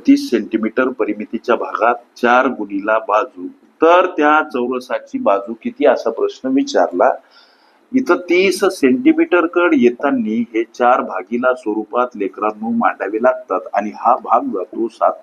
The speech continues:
पॉइंट पाच न. हे उत्तर सेंटीमीटर मध्ये का आलं, तर ही परिमिती सेंटीमीटर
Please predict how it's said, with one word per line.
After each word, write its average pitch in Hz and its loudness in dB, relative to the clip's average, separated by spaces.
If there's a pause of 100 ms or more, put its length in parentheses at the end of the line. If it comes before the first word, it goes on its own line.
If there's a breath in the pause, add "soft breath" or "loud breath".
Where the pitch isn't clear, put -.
पॉइंट 127 -2
पाच 113 2
न. 90 -12 (600 soft breath)
हे 135 2
उत्तर 143 0
सेंटीमीटर 139 -2
मध्ये 147 0
का 165 2 (120)
आलं, 98 -2 (100)
तर 139 -2
ही 120 -4 (220)
परिमिती 98 -8
सेंटीमीटर 82 -12